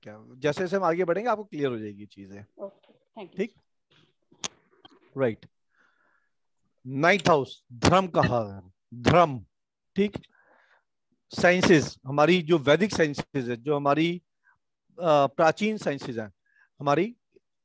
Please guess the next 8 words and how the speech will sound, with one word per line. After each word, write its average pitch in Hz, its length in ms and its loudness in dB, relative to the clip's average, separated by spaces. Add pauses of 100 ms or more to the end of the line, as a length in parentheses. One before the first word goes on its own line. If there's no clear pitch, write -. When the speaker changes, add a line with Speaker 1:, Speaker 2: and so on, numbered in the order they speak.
(200)
Speaker 1:
हमारी 156 300 2
धरोहर, 143 560 0 (960)
ठीक? 185 200 -10 (260)
आठ-, 156 220 -2
नाइन्थ 147 480 -2
हाउस, 113 320 -6 (960)
हमारे 147 240 2
पिता, 143 500 0